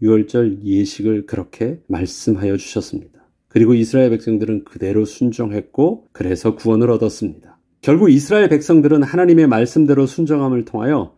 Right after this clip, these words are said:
온전히 구원함을 입을 수 있었고, 끝까지 거부했던 바로 왕과 애굽 백성들은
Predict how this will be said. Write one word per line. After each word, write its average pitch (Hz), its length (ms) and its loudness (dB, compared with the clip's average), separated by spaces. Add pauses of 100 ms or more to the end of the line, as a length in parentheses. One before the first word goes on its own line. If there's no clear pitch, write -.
온전히 127 840 2
구원함을 131 640 0
입을 120 300 0
수 - 160 -6
있었고, 113 720 -4
끝까지 185 400 0
거부했던 127 640 0
바로 117 260 -2
왕과 117 300 0
애굽 110 260 -2
백성들은 107 680 -2